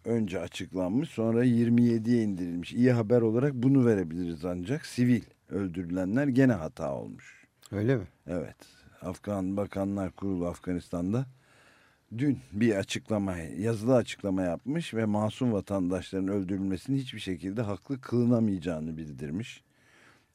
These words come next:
Speaker 1: Se-, şeyde, seçim ve diğer denetleme komisyonlarının başına da bizzat Karzai kendisi geçeceğini söylemiş. Eyvah ki eyvah dedik yani buna da.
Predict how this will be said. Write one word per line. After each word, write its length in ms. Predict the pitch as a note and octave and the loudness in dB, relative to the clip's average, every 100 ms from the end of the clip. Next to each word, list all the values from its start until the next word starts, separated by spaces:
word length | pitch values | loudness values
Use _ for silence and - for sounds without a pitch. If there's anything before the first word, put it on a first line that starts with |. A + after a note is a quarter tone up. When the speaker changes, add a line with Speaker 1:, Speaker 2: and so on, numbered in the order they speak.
| - | -20
Speaker 1:
Se-, 1400 | - F#2+ F2+ F2+ F2+ - - G1+ - - - C#2 C2 C2+ | -8 -6 -6 -12 -14 -14 -20 -20 -20 -20 -18 -12 -10 -10
şeyde, 560 | C#2 G2+ G2+ F#2+ F2 G#2 | -6 -2 0 0 -2 -4
seçim 540 | - F#2 - A2 G2+ - | -6 -6 -4 -4 -4 -6
ve 260 | F2 F#2 | -4 -2
diğer 280 | F#2 G#2 F2 - - - - | 0 0 -2 -6 -20 -20 -16
denetleme 640 | D#2+ G2 G2 F#2 G#2 G2+ | -8 -4 -4 -4 -4 -4
komisyonlarının 840 | F2+ F#2 F2+ - F2+ F2 F2+ F2+ E2+ | -4 -4 -4 -4 -4 -2 -2 -4 -4
başına 340 | D#2+ G2 G2 | -6 -8 -4
da 120 | A2 | -2
bizzat 340 | A2 E2+ G#2 A2+ _ _ _ _ | -4 -4 -4 -4 _ _ _ _
Karzai 580 | - G2+ G2+ G2+ G2+ A2 | -6 -4 -2 -2 0 -2
kendisi 600 | - G#2 G2 F#2+ - G#2+ | -2 -2 -2 -4 -6 -4
geçeceğini 580 | F2+ D#2+ - D#2+ E2+ E2 | -4 -6 -8 -6 -6 -6
söylemiş. 520 | - E2+ E2+ B2+ C3+ | -6 -6 -4 -4 0
Eyvah 400 | A2+ G#2+ G#2 F#2 | 0 0 -2 -6
ki 160 | - F#2+ | -6 -6
eyvah 460 | E2+ D2+ D2 - | -4 -6 -8 -10
dedik 340 | C#2 B1+ - C#2 | -14 -14 -14 -12
yani 320 | B1+ B1+ B1+ | -10 -10 -12
buna 260 | C2 B1+ | -10 -10
da. 120 | F#2+ | -10